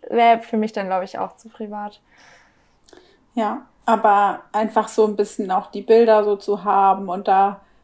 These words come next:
Speaker 2: sich immer wieder auch dran festzuhalten, so warum macht man das überhaupt,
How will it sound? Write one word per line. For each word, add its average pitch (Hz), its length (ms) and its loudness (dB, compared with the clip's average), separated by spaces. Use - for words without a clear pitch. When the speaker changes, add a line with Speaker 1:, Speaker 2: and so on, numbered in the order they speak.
Speaker 2:
sich 214 220 -10
immer 208 260 0
wieder 196 260 2
auch 185 100 -2
dran 185 240 -6
festzuhalten, 208 760 -2
so 196 140 -6
warum 196 280 0
macht 196 260 -8
man 208 160 -4
das 202 140 -8
überhaupt, 196 760 -4